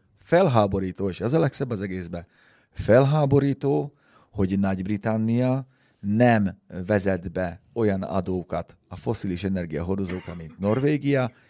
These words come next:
hiszen ezek után, a számok után ők kiszámolták, hogy harminc milliárdos bevételtől esik el az állam. Szóval őnek, őnek inkább bevétel fáj, amit ő elesnek.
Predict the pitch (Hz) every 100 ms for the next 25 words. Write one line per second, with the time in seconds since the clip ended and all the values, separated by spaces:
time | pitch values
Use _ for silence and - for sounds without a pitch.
0 | _ - 160 165 143 147 156 127 113 101
1 | 95 90 120 104 92 104 98 90 62 -
2 | 107 - 123 117 110 104 104 101 _ _
3 | _ 113 - - 117 95 90 - 98 95
4 | 87 85 90 85 98 80 76 - 82 -
5 | 67 - - - 64 82 76 73 60 64
6 | - _ _ _ _ _ _ _ _ _
7 | _ _ _ _ 92 92 95 78 _ _
8 | _ _ _ _ - _ 117 127 135 127
9 | 131 147 143 143 175 160 170 156 131 113
10 | - 117 113 - 127 131 160 - 131 143
11 | 147 151 156 151 120 101 113 120 -